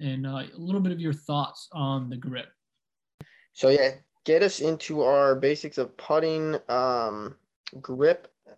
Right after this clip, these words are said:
Speaker 2: Uh, I'm gonna just talk briefly about kinda how I feel the grip is, um, very important and a fundamental of the putting stroke. And for me,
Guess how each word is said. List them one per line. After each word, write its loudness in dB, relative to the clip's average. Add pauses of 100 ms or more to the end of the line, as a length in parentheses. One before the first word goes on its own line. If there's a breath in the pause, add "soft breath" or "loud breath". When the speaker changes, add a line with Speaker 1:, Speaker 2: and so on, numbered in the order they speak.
(140)
Speaker 2:
Uh, 0
I'm 0
gonna 0
just -10
talk -2
briefly -4
about 2 (440)
kinda -2
how 0
I 2
feel -4 (420)
the -8
grip -2 (220)
is, -6
um, -2 (180)
very 4
important 0
and -4
a -4
fundamental -2
of -4
the -6
putting -4
stroke. -8
And -4
for -4
me, -4